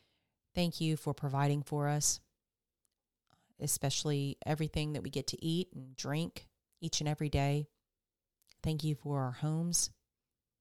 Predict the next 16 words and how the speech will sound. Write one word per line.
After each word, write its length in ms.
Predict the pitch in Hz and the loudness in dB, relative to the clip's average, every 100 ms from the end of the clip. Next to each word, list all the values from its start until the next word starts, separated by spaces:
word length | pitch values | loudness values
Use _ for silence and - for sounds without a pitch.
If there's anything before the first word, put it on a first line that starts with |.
| - | -4
where 120 | 151 | 0
we 80 | 147 | 0
live, 400 | 147 147 143 143 - _ _ _ _ _ | 2 2 0 -2 -8 _ _ _ _ _
all 100 | 151 | 0
of 100 | 151 | 0
the 100 | 139 | 0
relationships 720 | 135 131 147 - 151 - 143 - | -2 2 2 2 0 -2 -4 -4
that 160 | - | -2
we 100 | 139 | -2
have 520 | 135 - 143 143 139 - | -2 -2 0 0 -2 -4
with 160 | 135 | -4
our 180 | 123 127 | -2 -4
family 320 | - 165 170 | -2 0 2
members 400 | 165 160 156 - | 2 0 0 -2
and 120 | 135 | -2
friends. 500 | - 143 143 147 - | -2 0 0 0 -2